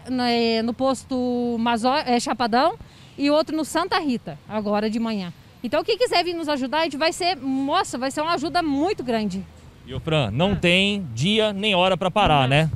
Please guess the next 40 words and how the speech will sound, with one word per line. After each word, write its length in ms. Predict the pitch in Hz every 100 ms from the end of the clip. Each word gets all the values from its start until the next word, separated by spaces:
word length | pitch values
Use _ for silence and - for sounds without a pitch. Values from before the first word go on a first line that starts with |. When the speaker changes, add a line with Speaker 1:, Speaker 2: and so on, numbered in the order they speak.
| -
Speaker 1:
não, 340 | 202 202 170 190
não. 260 | 214 202
A 40 | 208
gente 140 | -
começou 340 | 277 285 311
agora 260 | 294 285 285
novamente 800 | 262 311 330 302 277 311 - 349 294
a, 260 | 226 220
aqui 140 | 233 247
a 60 |
B 100 | 220
R 160 | 240 262
um 100 | 247
cinco 260 | 254 247 254
três. 420 | 240 247 294 - - -
E 80 | 226
a 40 | 233
gente 200 | 247 -
tá 120 | 277
travando 500 | 285 262 233 254 302
agora 240 | 254 226 240
os 80 | -
caminhão. 520 | 233 220 202 202 254 -
Os 140 | 208
carros 300 | - 240 254 254
tão 160 | 254 277
passando 340 | 277 - 233
normalmente, 640 | 226 233 240 208 208 214
carga 280 | - 240 247
perecível 640 | 277 269 277 - 254 247 240
tá 160 | 254
passando, 720 | 247 247 - 254 233 240 247 - - - -
é, 300 | 226 233 233
na 100 | 240
parte 240 | 240 240
de 100 | 226
alimento, 800 | 247 254 247 247 254 247 247 208 -
é, 420 | 226 226 220 220 226
animais 560 | 247 247 240 262 277
também. 400 | - 240 233 277